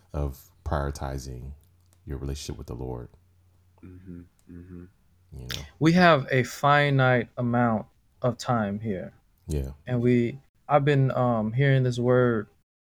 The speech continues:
Speaker 3: for the longest time, man, ever since, man. Use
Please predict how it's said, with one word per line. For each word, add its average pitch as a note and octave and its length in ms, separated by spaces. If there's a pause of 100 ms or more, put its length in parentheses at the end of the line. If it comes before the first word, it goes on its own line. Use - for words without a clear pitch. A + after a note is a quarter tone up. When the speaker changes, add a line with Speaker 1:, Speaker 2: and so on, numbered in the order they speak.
(300)
Speaker 3:
for A2+ 800 (200)
the G#2 80
longest A2+ 440
time, G2+ 300
man, G2 480 (120)
ever A2 180
since, - 400
man. G2 340
Use B2+ 680